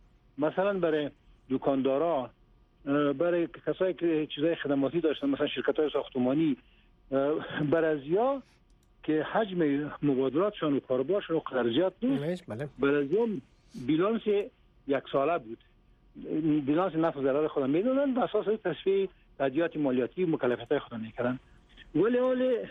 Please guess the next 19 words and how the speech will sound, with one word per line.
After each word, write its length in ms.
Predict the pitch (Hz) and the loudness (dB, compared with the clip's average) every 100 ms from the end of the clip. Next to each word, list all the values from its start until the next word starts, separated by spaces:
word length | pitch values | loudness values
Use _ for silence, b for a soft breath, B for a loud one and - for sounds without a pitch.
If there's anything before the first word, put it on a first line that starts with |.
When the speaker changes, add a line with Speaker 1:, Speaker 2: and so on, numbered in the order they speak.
| - | -4
Speaker 1:
مشکل 460 | 143 147 - 254 | 0 0 0 0
اساسی 480 | 262 233 170 156 220 - | 0 0 -2 -4 -4 0
سر 120 | 180 | 0
از 100 | 147 | 2
اینمی 240 | 139 160 | 0 0
پیچیدگی 540 | 202 147 - 127 135 196 | -2 -4 -2 0 2 2
این 180 | 214 190 | 0 -2
سیستم 320 | - - 196 | -8 -2 2
است 180 | 214 214 _ _ b b b - | 2 0 _ _ b b b -2
و 40 | 143 | 0
مسئله 340 | 143 139 175 | 0 0 2
از 140 | 180 160 | 2 2
این 120 | 214 | 0
است 120 | 208 | 0
که 200 | 185 180 - | 0 0 -2
فروهای 360 | 147 147 180 185 | -2 0 2 2
مختلف 480 | 156 - 156 196 | 0 0 0 0
اجرا 240 | 170 127 123 | 0 -4 -4
کردن. 380 | 127 120 123 | -2 0 -2